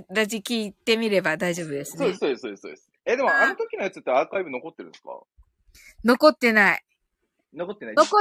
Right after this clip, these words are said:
Speaker 1: ってるけど、
Speaker 2: え、
Speaker 1: あ、
Speaker 2: さ-、探しようは？
Speaker 1: いや、いや、ゆ-、限定ユーアールエルにしてるんで。
Speaker 2: あ、なるほどですね。
Speaker 1: 送りましょうか。
Speaker 2: あ、いやいや、僕はいいんですよ、
Speaker 1: いります？
Speaker 2: 別にそこは。<laughs> そこ、そこは僕は大丈夫なんですよ、本当に。
Speaker 1: 自分用に。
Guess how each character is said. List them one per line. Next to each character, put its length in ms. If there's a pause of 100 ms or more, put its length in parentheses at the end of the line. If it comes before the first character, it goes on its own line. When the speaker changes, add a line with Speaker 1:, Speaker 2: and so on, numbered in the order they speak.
Speaker 1:
っ 40
て 140
る 120
け 160
ど、 400 (380)
Speaker 2:
え、 40
Speaker 1:
あ、 160
Speaker 2:
さ-、 80
探 160
し 260
よ 260
う 40
は？ 240 (460)
Speaker 1:
い 40
や、 140 (200)
い 40
や、 180 (300)
ゆ-、 160 (200)
限 260
定 260
ユ 100
ー 120
ア 20
ー 40
ル 100
エ 80
ル 100
に 100
し 80
て 160
る 100
ん 100
で。 320 (100)
Speaker 2:
あ、 120 (160)
な 140
る 60
ほ 80
ど 60
で 40
す 100
ね。 60
Speaker 1:
送 80
り 140
ま 180
し 180
ょ 40
う 40
か。 200 (680)
Speaker 2:
あ、 100
い 80
や 60
い 40
や、 200
僕 160
は 100
い 40
い 20
ん 40
で 80
す 40
よ、 60
Speaker 1:
い 20
り 0
ま 0
す？ 40
Speaker 2:
別 160
に 40
そ 120
こ 100
は。 540
<laughs> 20
そ 400
こ、 80
そ 80
こ 80
は 140
僕 180
は 40
大 160
丈 100
夫 60
な 100
ん 60
で 120
す 180
よ、 80
本 80
当 140
に。 100 (380)
Speaker 1:
自 240
分 260
用 240
に。 240